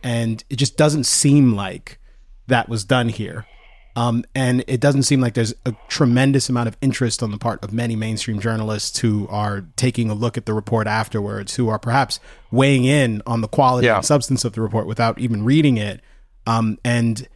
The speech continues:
Speaker 1: I mean,
Speaker 2: They
Speaker 1: when
Speaker 2: don't
Speaker 1: I, when I
Speaker 2: understand.
Speaker 1: was
Speaker 2: They don't,
Speaker 1: up
Speaker 2: they, they, you have to know what people were saying at the time too. You have to,
Speaker 1: Yeah.
Speaker 2: that's how you have to look at it.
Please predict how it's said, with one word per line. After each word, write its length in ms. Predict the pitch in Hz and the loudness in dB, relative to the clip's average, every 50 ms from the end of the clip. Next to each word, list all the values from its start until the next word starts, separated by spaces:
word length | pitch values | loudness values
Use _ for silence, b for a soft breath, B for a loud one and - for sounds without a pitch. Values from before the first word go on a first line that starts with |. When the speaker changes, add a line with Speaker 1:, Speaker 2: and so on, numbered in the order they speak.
| _ _ _ - | _ _ _ -2
Speaker 1:
I 40 | 131 | 0
mean, 120 | 127 127 | 2 4
Speaker 2:
They 140 | 117 151 165 | 4 4 4
Speaker 1:
when 40 | 170 | 4
Speaker 2:
don't 40 | |
Speaker 1:
I, 20 | - | 4
when 280 | 151 139 127 123 127 135 | 4 4 4 4 4 4
I 100 | 143 - | 4 4
Speaker 2:
understand. 100 | 127 131 | 4 4
Speaker 1:
was 60 | 113 117 | 4 4
Speaker 2:
They 60 | 127 | 4
don't, 100 | 135 131 | 4 4
Speaker 1:
up 60 | 131 | 4
Speaker 2:
they, 120 | 151 147 143 - - | 4 2 2 2 0
they, 160 | - 156 151 | 0 2 2
you 160 | 147 147 147 | 2 2 4
have 140 | 151 160 - | 2 2 4
to 80 | - 147 | 4 4
know 220 | 131 131 127 127 | 4 6 6 4
what 140 | 120 120 - | 4 2 2
people 200 | - 127 113 110 | 2 2 4 4
were 80 | 110 104 | 2 2
saying 420 | - - 113 110 113 110 107 104 | 2 2 4 4 6 4 4 4
at 60 | 101 | 4
the 80 | - 107 | 2 0
time 540 | - - 110 113 113 113 - - - - - | 0 2 2 4 4 4 2 -2 -8 -8 -4
too. 380 | - - 107 101 - - - - | 0 2 2 2 2 -2 -4 0
You 80 | - 123 | 0 0
have 100 | 127 - | 2 2
to, 80 | - 113 | 0 2
Speaker 1:
Yeah. 240 | 127 151 147 120 120 113 | 4 4 4 2 2 0
Speaker 2:
that's 280 | 123 117 - - - | 0 0 0 0 2
how 60 | 156 | 2
you 80 | 151 143 | 4 4
have 100 | 127 104 | 2 4
to 80 | - 113 | 2 2
look 220 | 104 127 147 - | 4 4 4 4
at 60 | - 107 | 2 0
it. 180 | - B B | 0 B B